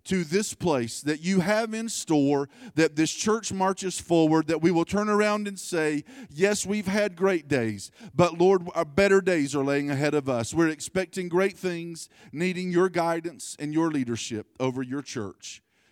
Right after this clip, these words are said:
In Jesus' name we pray these things. And everyone said together, "Amen." You may be seated in the house of the Lord.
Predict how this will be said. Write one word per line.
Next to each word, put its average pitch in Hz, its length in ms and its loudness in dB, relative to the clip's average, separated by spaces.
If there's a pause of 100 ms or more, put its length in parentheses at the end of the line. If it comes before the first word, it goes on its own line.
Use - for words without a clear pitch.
In 120 120 -10
Jesus' 139 460 -10
name 139 180 -4
we 139 100 -2
pray 135 240 0
these 131 260 -8
things. 117 360 -4
And 120 100 -4
everyone 143 440 0
said 131 280 -8
together, 165 480 0 (1160)
"Amen." 107 500 0
You 120 120 0
may 139 120 0
be 135 140 -2
seated 135 340 -4
in 123 40 -6
the 120 80 -2
house 117 260 -6
of 113 80 -8
the 117 60 -2
Lord. 98 260 -6